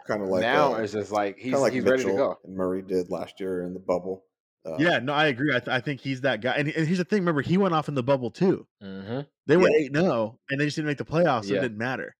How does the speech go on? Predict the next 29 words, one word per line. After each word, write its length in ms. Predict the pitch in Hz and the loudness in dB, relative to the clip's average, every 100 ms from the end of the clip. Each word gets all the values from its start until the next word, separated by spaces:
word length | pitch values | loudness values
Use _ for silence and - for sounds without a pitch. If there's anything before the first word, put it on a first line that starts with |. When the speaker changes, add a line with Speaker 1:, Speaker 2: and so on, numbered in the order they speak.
| _ _ _ _ | _ _ _ _
Speaker 3:
But 80 | 117 | -2
he 80 | 180 | 2
went 180 | 214 165 | 4 4
off, 160 | 135 117 | 2 2
he 140 | 170 | 0
did 140 | 147 | 2
Speaker 2:
Yep. 60 | 139 | 0
Speaker 3:
his 100 | 131 | 0
thing 160 | 143 120 | -4 -2
too 140 | 175 | -2
before 320 | 117 - 165 | -2 0 0
he 60 | 147 | 0
had 80 | 107 | -4
Chris 160 | 101 - | -8 -10
Paul. 320 | - 53 - _ _ _ | -10 -12 -16 _ _ _
The 80 | 127 | 0
fact 220 | 175 190 | 2 4
that 60 | 185 | 4
he 60 | 185 | 4
has 180 | 147 | 4
that 240 | 123 143 - | 4 4 2
anchor 320 | 120 131 160 | -4 -2 -2
behind 440 | 139 117 113 117 143 | -2 -2 -2 -2 -2
him 100 | 147 | -2
and 80 | 123 | -2
understanding 540 | 120 - 117 123 123 | -2 -4 -4 -4 -6
that 100 | - | -10
he 200 | - 123 | -8 -2
doesn't, 320 | 131 123 113 | -2 -2 -8